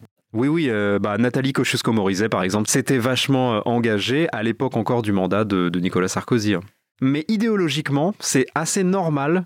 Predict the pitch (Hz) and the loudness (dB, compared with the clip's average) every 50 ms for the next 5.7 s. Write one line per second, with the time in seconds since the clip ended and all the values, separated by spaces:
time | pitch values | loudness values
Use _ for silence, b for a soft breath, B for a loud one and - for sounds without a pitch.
0 | - _ - 143 127 123 - - 151 147 135 131 139 135 131 127 120 123 117 117 | -6 _ -2 -2 0 0 0 -2 -2 0 0 2 2 2 2 2 2 2 0 0
1 | 113 117 - 127 113 - - 151 160 160 - - 143 135 139 143 156 170 180 180 | 0 0 0 -2 -2 0 0 0 0 0 -2 -2 -2 0 0 2 0 0 0 0
2 | 180 185 165 - 143 131 120 - - 143 143 131 123 120 147 143 143 147 - - | 0 0 -2 -2 -4 -4 -2 -2 -2 -2 0 0 0 0 0 0 0 -2 -2 -2
3 | 143 131 - - - 143 143 143 156 - - _ _ - 123 131 139 135 - 135 | -2 -2 -2 -2 -2 0 0 0 0 -2 -4 _ _ -4 -2 0 0 0 0 0
4 | 120 - 120 117 - - 131 120 - 123 107 104 101 98 90 95 107 - - 113 | 0 0 0 -2 -2 -2 -2 0 0 0 0 2 2 0 0 0 0 0 0 0
5 | - - 143 131 - 123 107 104 98 85 92 87 90 90 | 2 0 -2 0 0 0 2 2 2 0 0 -2 -2 -4